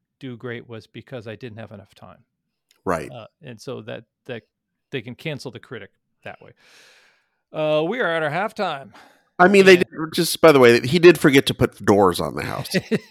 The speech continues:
Speaker 1: It was falling. This water was fa-, the
Speaker 2: Literally
Speaker 1: was falling.
Speaker 2: falling water. Why do you think it got the name? Yeah, it didn't have a roof. Did not have a roof.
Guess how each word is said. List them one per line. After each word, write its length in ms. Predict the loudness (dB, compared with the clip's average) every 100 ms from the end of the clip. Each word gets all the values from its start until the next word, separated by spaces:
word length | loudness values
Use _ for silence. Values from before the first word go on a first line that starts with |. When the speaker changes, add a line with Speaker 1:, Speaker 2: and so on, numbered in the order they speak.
| -6 -4
Speaker 1:
It 400 | -8 -8 -12 -10
was 160 | -10 -10
falling. 500 | -6 -2 -2 -4 -8 -14 _
This 160 | -20 -12
water 260 | -8 -8 -8
was 180 | -10
fa-, 180 | -12 -20 -12
the 160 | -10 0
Speaker 2:
Literally 520 | 6 8 10 8 6
Speaker 1:
was 80 | 4
falling. 340 | 6 6 6
Speaker 2:
falling 20 | 6
water. 260 | 6 6
Why 140 | 6 6
do 60 | 4
you 60 |
think 160 | -2 -2
it 40 | 0
got 220 | 0 0
the 80 | -2
name? 360 | 0 0 0
Yeah, 140 | -2 -2
it 80 | -4
didn't 180 | -4
have 200 | -2 -2
a 40 | -2
roof. 360 | -2 -2 -2 -4
Did 120 | 0
not 200 | 0 0
have 180 | -2 -4
a 60 |
roof. 380 | -6 -8 -12 -20